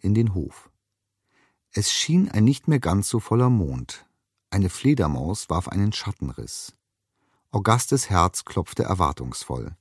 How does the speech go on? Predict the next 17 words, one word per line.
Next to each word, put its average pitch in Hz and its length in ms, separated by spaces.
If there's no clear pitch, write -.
Er 101 100
fühlte 107 380
sich 107 240
frei. - 420
Natürlich 113 640
würde 104 220
er 98 80
sich 107 180
in 101 60
der - 160
ersten 98 340
Nacht 92 320
nicht 107 200
gleich 78 220
die 98 120
Kapelle 117 420
vornehmen, 76 560